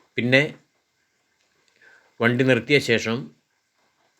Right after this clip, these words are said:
തേയിലത്തോട്ടത്തിൽ കൂടി ഒരു അര കിലോമീറ്റർ കാൽനടയായി സഞ്ചരിച്ചെങ്കിൽ മാത്രമേ നമുക്ക്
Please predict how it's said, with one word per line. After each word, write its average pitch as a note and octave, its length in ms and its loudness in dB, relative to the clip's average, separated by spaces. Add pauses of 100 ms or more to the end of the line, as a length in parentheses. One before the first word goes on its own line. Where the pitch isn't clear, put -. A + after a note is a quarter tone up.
(1200)
തേയിലത്തോട്ടത്തിൽ D3+ 760 2
കൂടി B2+ 280 -2 (720)
ഒരു A#2 120 0
അര A#2+ 180 4
കിലോമീറ്റർ A#2+ 580 -4 (320)
കാൽനടയായി C3 720 0
സഞ്ചരിച്ചെങ്കിൽ G#2+ 640 -6
മാത്രമേ G2+ 460 -10 (420)
നമുക്ക് G2 420 -10